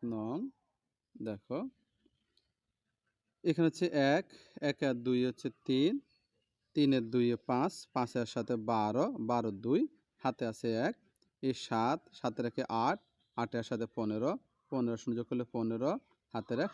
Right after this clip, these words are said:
ষোলো, ছয়, আবার হাতে আছে কত? এক, এই শূন্য, শূন্যর সাথে সাত, সাতের একে আট, আটের শূন্য আট, হাতের এক নয়। এবার হাতে নাই,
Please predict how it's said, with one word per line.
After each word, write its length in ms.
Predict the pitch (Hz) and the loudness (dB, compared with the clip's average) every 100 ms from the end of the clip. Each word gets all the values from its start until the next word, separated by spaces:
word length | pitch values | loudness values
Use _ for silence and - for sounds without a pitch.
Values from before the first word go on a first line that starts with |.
| - | 0
ষোলো, 220 | 175 156 131 - | 4 4 2 -4
ছয়, 160 | 110 107 | -4 -2
আবার 120 | 135 | -4
হাতে 140 | 127 135 | -4 -4
আছে 120 | 123 139 | -4 -6
কত? 120 | 131 147 180 | -2 2 2
এক, 60 | - - _ _ _ _ 139 | -2 -18 _ _ _ _ -4
এই 100 | 123 - | -4 -2
শূন্য, 360 | 131 117 117 123 170 180 | 0 2 2 0 0 -2
শূন্যর 260 | 143 127 123 | 0 0 0
সাথে 160 | 127 131 - | -2 -4 -4
সাত, 280 | 120 120 170 _ _ _ - - | 0 0 -2 _ _ _ -12 -4
সাতের 280 | 117 123 117 | -4 -2 -4
একে 140 | - 113 110 | -2 0 2
আট, 120 | 147 - _ _ | 0 -4 _ _
আটের 260 | 117 113 113 | -6 -6 -6
শূন্য 180 | - 113 117 113 | -4 -2 -2 0
আট, 120 | 180 - _ _ | -2 -4 _ _
হাতের 240 | 113 - 117 | -6 -4 -4
এক 80 | 175 - 143 | -4 -2 -2
নয়। 140 | 98 123 | 0 -2
এবার 140 | 123 | -2
হাতে 180 | 110 120 | -4 -4
নাই, 100 | 104 | -4